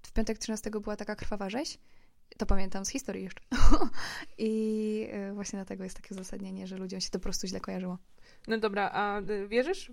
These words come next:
Speaker 2: w, w to, że piątek trzynastego jest takim strasznym dniem i najlepiej nie wychodzić z domu, bo, bo, bo, bo coś mnie zabije?
Speaker 1: Nie. No, dla mnie nie ma znaczenia, żadnego znaczenia.
Speaker 2: No, to jest, to jest fajne do robienia, y, komercji według mnie.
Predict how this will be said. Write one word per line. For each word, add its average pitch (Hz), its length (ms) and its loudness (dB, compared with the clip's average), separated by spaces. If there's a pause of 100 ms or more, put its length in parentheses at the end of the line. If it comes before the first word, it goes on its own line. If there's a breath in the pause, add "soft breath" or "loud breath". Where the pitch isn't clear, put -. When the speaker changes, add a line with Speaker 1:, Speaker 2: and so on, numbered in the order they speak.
Speaker 2:
w, 220 600 -4
w - 40 -18
to, 214 160 -4
że 214 160 -4
piątek 208 360 -8
trzynastego 202 500 -8
jest 202 120 -8
takim 214 200 -2
strasznym 214 560 -2
dniem 220 260 -2
i 214 60 -4
najlepiej 208 400 -2 (260 loud breath)
nie 233 80 2
wychodzić 240 400 2
z 196 100 -8
domu, 240 340 0
bo, 214 180 0 (300 loud breath)
bo, 202 220 -2
bo, 208 160 -2
bo 202 180 -6
coś 202 160 -4
mnie 202 160 -4
zabije? 196 320 -6 (240)
Speaker 1:
Nie. 185 180 -6 (580)
No, 202 80 -4
dla 190 120 -2
mnie 196 120 -2
nie 196 120 -6
ma 190 100 -6
znaczenia, 190 320 -10
żadnego 196 640 -6
znaczenia. 190 400 2 (1080 loud breath)
Speaker 2:
No, 370 260 -2
to 349 120 -12
jest, - 200 -12 (520 loud breath)
to 294 80 -6
jest - 180 -8 (100)
fajne 370 540 -2
do 302 320 0
robienia, 262 680 -2
y, 233 280 -4
komercji 208 480 -4
według 175 240 -6
mnie. 247 260 -6